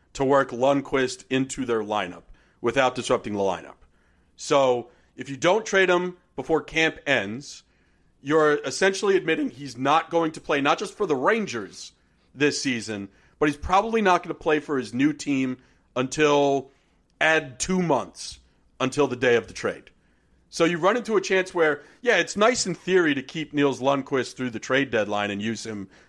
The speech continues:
as one of your poker chips, but the team that acquires Nils at the trade deadline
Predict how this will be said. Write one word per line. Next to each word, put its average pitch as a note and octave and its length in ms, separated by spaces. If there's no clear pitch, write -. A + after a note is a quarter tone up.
as A2+ 180
one B2 140
of G#2+ 100
your G#2 100
poker C#3 320
chips, - 460
but C#3+ 180
the D3+ 60
team F#3 300
that G3 140
acquires D3 600
Nils C3 440
at C#3+ 160
the C3+ 80
trade E3 280
deadline A2 520